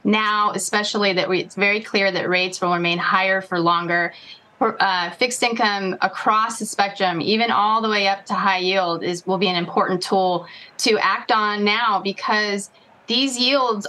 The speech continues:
are now durable. And what that means is that for the foreseeable future, probably into twenty twenty-four, um, you're gonna be able to use bonds to help reduce the risk in your portfolio, but also achieve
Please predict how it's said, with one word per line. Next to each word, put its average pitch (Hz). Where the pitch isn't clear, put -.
are 208
now 202
durable. 196
And 196
what 190
that -
means 254
is 190
that 196
for -
the 202
foreseeable 214
future, 202
probably 190
into 196
twenty 190
twenty-four, 190
um, 185
you're 196
gonna 202
be 196
able 196
to 196
use 196
bonds 208
to 208
help 196
reduce 208
the 220
risk 196
in 202
your 190
portfolio, 185
but 185
also 247
achieve 226